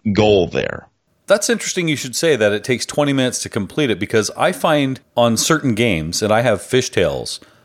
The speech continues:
Speaker 2: my grand champion score, I'm sure I did within twenty minutes, because it's really how quickly you can get into multi-ball and how many times you can get the tropical deep water and freshwater fish and then start pounding that captive ball.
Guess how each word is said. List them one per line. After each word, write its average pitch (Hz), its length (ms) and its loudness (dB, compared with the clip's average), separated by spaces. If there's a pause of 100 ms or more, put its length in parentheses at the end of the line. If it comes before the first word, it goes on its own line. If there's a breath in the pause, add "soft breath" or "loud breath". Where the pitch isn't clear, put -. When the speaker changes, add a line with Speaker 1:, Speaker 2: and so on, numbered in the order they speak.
(140 soft breath)
Speaker 2:
my 131 440 2
grand 117 480 2
champion 120 420 0
score, 90 560 2
I'm 117 220 2
sure 139 360 4
I 110 60 0
did 101 220 2
within 87 300 -2
twenty 95 320 -2
minutes, 85 500 -6 (240)
because 110 680 2
it's 120 200 -2
really 117 200 4
how 104 120 4
quickly 110 300 -2
you 101 60 0
can 95 80 -6
get 90 160 0
into 80 180 -4
multi-ball 123 800 2 (160)
and 82 380 -8
how 98 80 -2
many 92 160 -2
times 90 400 -4
you 87 80 -8
can 78 380 -10
get - 260 -2
the 92 560 0
tropical 101 540 0
deep 98 240 -2
water 98 420 6
and 80 340 -4
freshwater 101 540 2
fish 101 340 0
and 87 120 -2
then 90 220 -4
start - 340 -4
pounding 98 340 -4
that 87 160 -4
captive 90 460 -4
ball. 90 420 2